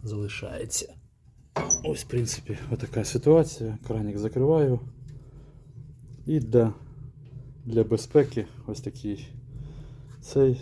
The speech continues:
від капельниці закриваю ще раз, щоб двойной, двойной захист, щоб був.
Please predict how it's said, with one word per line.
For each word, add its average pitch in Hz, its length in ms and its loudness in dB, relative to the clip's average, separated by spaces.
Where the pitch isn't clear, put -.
від 110 160 -4
капельниці 117 680 0
закриваю 104 640 2
ще - 220 2
раз, 104 160 -2
щоб - 180 -12
двойной, 117 800 6
двойной 117 560 6
захист, 104 460 2
щоб - 240 -10
був. - 260 -10